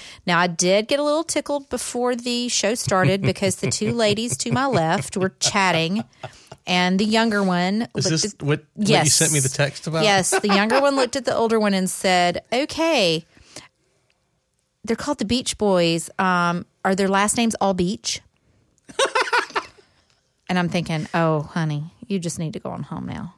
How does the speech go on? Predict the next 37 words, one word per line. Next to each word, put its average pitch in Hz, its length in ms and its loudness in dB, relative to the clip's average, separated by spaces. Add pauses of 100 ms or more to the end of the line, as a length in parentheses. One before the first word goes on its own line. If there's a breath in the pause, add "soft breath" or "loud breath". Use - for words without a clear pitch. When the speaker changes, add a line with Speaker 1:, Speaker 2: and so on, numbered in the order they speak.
(260)
Speaker 1:
And 208 180 2
then 339 140 2
they 415 100 0
proceeded 254 440 -2
to 180 60 -4
talk 190 280 0
through 190 120 -4
the 170 100 -2
entire 160 360 -2
concert. - 640 -8 (100)
I 175 140 0
Speaker 2:
Oh, - 40 2
no. 123 40 2
Speaker 1:
started 208 480 0
to 233 100 2
lean 196 220 0
over 175 140 0
and 170 100 -2
go, 165 60 0
"You 170 180 -2
know, 381 80 -2
you 392 120 0
spend 349 200 -6
a 269 60 0
lot 233 220 0
of 196 80 0
money 170 340 -2 (140)
to - 220 -6 (120)
have 156 260 -2
background 156 440 -4
noise. - 480 -12
Why 185 100 -8
don't 190 220 -8
you 165 220 -8
take 175 160 -8
it 165 60 -8
outside?" - 460 -10